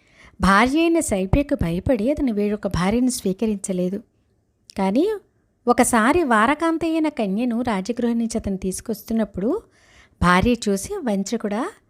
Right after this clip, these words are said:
రథంలో నా ఆసనంపై కూర్చున్న ఈమె యవతి?" అని కోపంగా ప్రశ్నించింది. "ఈమె నీ కోడలవుతుంది" అని జామనగ్నుడు సమాధానం ఇచ్చాడు.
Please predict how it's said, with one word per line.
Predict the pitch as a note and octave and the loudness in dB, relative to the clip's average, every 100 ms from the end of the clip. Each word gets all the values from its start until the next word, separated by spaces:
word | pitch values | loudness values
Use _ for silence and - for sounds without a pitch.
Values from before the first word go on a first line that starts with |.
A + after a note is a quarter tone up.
| _ _ _ _ _ _ G3 | _ _ _ _ _ _ 4
రథంలో | G#3 A3 C#4+ E4+ D#4+ D4+ | 6 6 6 8 6 6
నా | E4+ A#3+ A3+ C4 | 4 2 2 2
ఆసనంపై | B3+ C4+ D4+ D#4 D4+ | 2 2 0 0 0
కూర్చున్న | D4 C#4 - C4+ | -2 -4 -2 0
ఈమె | B3 A#3 A3 | 0 0 0
యవతి?" | G#3 G3 G3 - B3 B3 - _ _ _ _ - | 0 0 -2 0 0 0 -4 _ _ _ _ -2
అని | A3+ B3+ A3 - | 2 2 2 0
కోపంగా | G3 A3 A3+ | -2 0 -2
ప్రశ్నించింది. | A3 F#3 - F#3 F3+ F#3 F3 G#3 _ _ _ _ _ _ | -2 -6 -4 -6 -4 -6 -6 -8 _ _ _ _ _ _
"ఈమె | A#3 B3+ A3 A3+ | 6 6 6 4
నీ | C4+ A#3 | 2 0
కోడలవుతుంది" | - G#3+ A3+ C4+ A#3 G#3+ F#3 F3 | 0 2 4 2 0 -2 -4 -2
అని | A#3 F4+ | -2 -2
జామనగ్నుడు | C4 A3 A#3 A3+ G3+ | -2 -2 -2 -2 -4
సమాధానం | F#3+ F#3+ F#3 F#3 G3+ | -4 -4 -4 -4 -6
ఇచ్చాడు. | F#3 - F#3 G3 | -8 -6 -6 -6